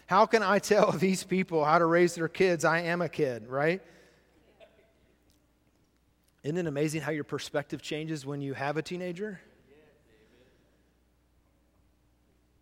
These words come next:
And the perspective that we should live every day with,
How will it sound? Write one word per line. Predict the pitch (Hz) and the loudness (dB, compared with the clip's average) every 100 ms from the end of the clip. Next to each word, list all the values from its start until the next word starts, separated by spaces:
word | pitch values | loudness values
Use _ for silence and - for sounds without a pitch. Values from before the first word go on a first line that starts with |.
| _ _ _ _ _ _ _ _ _ _ _ _ _ - | _ _ _ _ _ _ _ _ _ _ _ _ _ -10
And | 156 | -8
the | 147 | -6
perspective | 151 - 196 196 175 | -8 -4 -4 -2 -2
that | 160 143 | -2 -2
we | 170 | -4
should | - 185 | -4 -2
live | 160 | 0
every | 160 156 147 | 0 -2 -4
day | 143 147 | -2 -2
with, | 160 170 175 170 - | -2 -4 -4 -6 -14